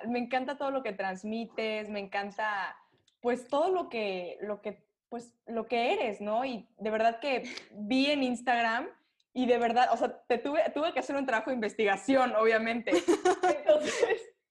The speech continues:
Speaker 1: entonces estaba buscando, pues, todo lo que podía en Instagram y, y me encanta tu estilo, tu esencia, cómo igual,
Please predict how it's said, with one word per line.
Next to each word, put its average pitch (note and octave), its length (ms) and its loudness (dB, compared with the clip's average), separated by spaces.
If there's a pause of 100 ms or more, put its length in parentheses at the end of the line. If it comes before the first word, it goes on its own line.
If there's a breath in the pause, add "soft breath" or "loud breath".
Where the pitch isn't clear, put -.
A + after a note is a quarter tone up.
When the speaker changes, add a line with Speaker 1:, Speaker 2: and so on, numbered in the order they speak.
(340 loud breath)
Speaker 1:
entonces E4 420 2
estaba D4+ 420 0
buscando, C4 720 -2
pues, G3+ 200 -6
todo B3+ 160 4
lo B3+ 120 2
que G#3 120 -6
podía G3+ 340 -4
en G#3+ 100 -6
Instagram G#3 720 -6 (120)
y, F3+ 760 -10 (460)
y B3+ 140 2
me B3+ 120 4
encanta B3+ 540 0
tu B3+ 100 -2
estilo, A#3 600 -6
tu A3 80 -6
esencia, G#3 640 -6
cómo A3 220 -6
igual, G#3 340 -2